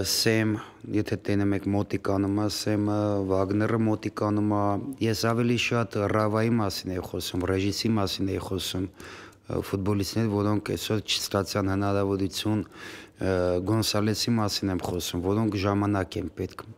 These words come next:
Երեք-չորս հոգու մասին էի խոսում։ Մնացածը Վագներն էլ ա խաղում, արդյունքի Սեմն էլ, իսկ այն ֆուտբոլիստները Ռավա, Ռեժիս,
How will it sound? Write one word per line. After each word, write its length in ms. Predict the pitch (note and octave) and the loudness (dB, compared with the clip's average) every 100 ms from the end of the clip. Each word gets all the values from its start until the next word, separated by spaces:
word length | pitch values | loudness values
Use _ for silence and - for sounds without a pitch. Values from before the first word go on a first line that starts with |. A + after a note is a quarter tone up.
| - | -10
Երեք-չորս 560 | - B2 C3 - A2+ - | -2 0 0 -2 -6 -4
հոգու 300 | A#2 - G#2+ | -6 -2 -2
մասին 340 | G2 - G#2 | -2 -2 -2
էի 100 | F2+ | -2
խոսում։ 380 | E2 F#2 - - - - - - | -4 -8 -8 -12 -16 -18 -18 -6
Մնացածը 640 | - B2+ B2 A#2+ A2 B2+ A#2 | 0 2 2 -2 0 0 0
Վագներն 560 | - G#2+ G2+ G#2+ G2+ B2 | 2 0 2 0 0 0
էլ 100 | B2 | 2
ա 80 | |
խաղում, 420 | A#2 A#2 A2 A#2 - - - - - | 0 0 2 0 -2 -8 -16 -14 -2
արդյունքի 680 | G2+ G#2+ - A2+ - - A2 A2 A2 G2+ | 0 0 0 0 0 -2 2 2 2 2
Սեմն 480 | F2+ - F#2 F2+ G2+ | 0 0 0 2 2
էլ, 220 | A#2 A2 - - - - - | 2 0 -4 -14 -18 -12 -2
իսկ 300 | G#2+ - A#2 | -2 2 2
այն 160 | A#2+ | 2
ֆուտբոլիստները 720 | - G#2+ A2+ A2 G2+ G#2 G#2+ G#2 | 0 0 2 2 0 0 2 2
Ռավա, 480 | A2 B2+ A#2 A#2 A2+ G2 - - - - | 2 2 2 2 0 -2 -10 -20 -20 -18
Ռեժիս, 600 | - A#2 B2 A2 A#2+ A#2+ | -2 2 2 2 2 2